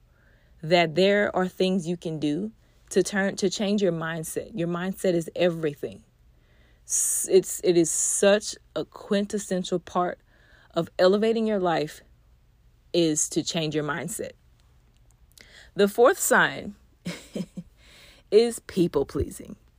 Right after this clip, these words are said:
Someone is always going to find fault in you. So why,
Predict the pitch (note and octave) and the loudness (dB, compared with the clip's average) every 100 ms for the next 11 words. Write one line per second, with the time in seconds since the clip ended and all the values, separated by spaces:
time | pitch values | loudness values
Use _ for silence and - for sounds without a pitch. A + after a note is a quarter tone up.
0 | _ _ _ _ _ _ _ - - - | _ _ _ _ _ _ _ -20 -20 -20
1 | - - A#4+ B4 A3+ G3 - - F3 F#3+ | -12 2 2 4 2 0 -2 0 4 6
2 | F#3+ F#3 D#3 C#3 C#3 D#3+ D3 D3+ C#3+ - | 8 8 6 0 -2 -4 -4 -8 -8 2
3 | F#3+ F#3 F#3 - F3 D3 - - - F3 | 2 4 0 -2 0 0 -4 -12 -4 -2
4 | D3+ F#3 D#4 E4 | -2 -2 0 0